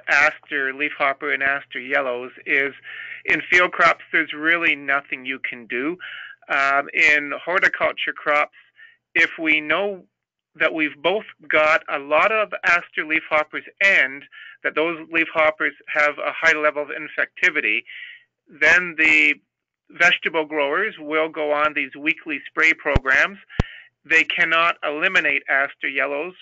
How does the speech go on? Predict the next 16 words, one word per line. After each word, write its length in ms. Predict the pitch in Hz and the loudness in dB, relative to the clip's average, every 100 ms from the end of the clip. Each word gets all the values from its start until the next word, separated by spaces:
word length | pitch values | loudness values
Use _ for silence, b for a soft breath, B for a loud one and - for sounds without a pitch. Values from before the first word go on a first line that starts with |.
| - | -6
but 140 | 143 143 | -4 0
they 140 | 143 | 0
can 160 | 143 151 | 0 -4
at 120 | 143 | -2
least 340 | 151 147 - | 0 -2 -4
reduce 400 | 160 139 131 165 - | -8 -8 -6 -8 -6
it 100 | - - | -10 -6
to, 260 | 147 139 135 B B B - - | -6 -4 -6 B B B -6 -2
uh, 160 | 143 | 2
acceptable 580 | 143 - 156 - 151 139 | 0 0 -2 -2 -6 -4
levels 360 | 139 165 147 135 | 0 0 0 -4
by 140 | 143 139 | -2 -2
doing 380 | 165 175 156 | -2 -2 -2
that. 220 | 131 120 107 B B B - - | 0 0 -2 B B B -6 4
And 260 | 151 156 | 6 6
that 220 | 156 160 | 6 4